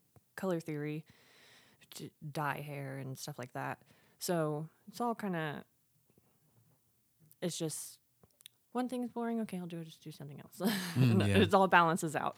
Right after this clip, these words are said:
Speaker 2: Yeah.
Speaker 1: So that's nice.
Speaker 2: Yeah, that's how my friend Brian, uh, Waitula is. He does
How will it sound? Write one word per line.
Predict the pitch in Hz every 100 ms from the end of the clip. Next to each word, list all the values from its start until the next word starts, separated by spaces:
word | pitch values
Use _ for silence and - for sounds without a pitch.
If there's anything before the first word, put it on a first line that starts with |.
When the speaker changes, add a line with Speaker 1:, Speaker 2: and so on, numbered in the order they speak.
| -
Speaker 2:
Yeah. | 120 104 92 104 - _ -
Speaker 1:
So | 151 135 131 _ -
that's | 302 -
nice. | - - - - - _ -
Speaker 2:
Yeah, | 151 127
that's | 120
how | 127
my | 110 98
friend | - 101 95
Brian, | 95 101 104 98
uh, | 92 90 90 101 _ _
Waitula | 101 98 - 113 101 101
is. | 95 101 - - - - - _ _
He | - 113
does | 104 101 95 -